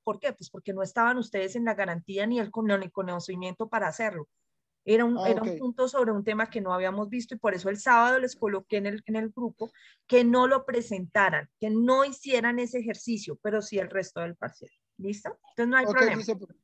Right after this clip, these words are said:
Speaker 1: Profe,
Speaker 2: listo,
Speaker 1: si
Speaker 2: profe,
Speaker 1: yo no
Speaker 2: muchas
Speaker 1: entiendo
Speaker 2: gracias.
Speaker 1: bien, pues si lo tienes bien, eres muy pilo. Entonces te lo
Speaker 2: Yo creo
Speaker 1: tendré
Speaker 2: que, yo, yo
Speaker 1: ¿Listo?
Speaker 2: creo que a mí también me quedó bien.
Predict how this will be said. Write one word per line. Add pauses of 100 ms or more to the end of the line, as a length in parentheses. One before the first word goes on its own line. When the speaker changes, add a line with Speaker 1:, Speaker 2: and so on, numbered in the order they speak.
(140)
Speaker 1:
Profe,
Speaker 2:
listo,
Speaker 1:
si
Speaker 2:
profe,
Speaker 1:
yo
no
Speaker 2:
muchas
Speaker 1:
entiendo
Speaker 2:
gracias.
Speaker 1:
bien,
pues
si
lo
tienes
bien,
eres
muy
pilo. (120)
Entonces
te
lo
Speaker 2:
Yo
creo
Speaker 1:
tendré
Speaker 2:
que, (200)
yo,
yo
Speaker 1:
¿Listo?
Speaker 2:
creo
que
a
mí
también
me
quedó
bien.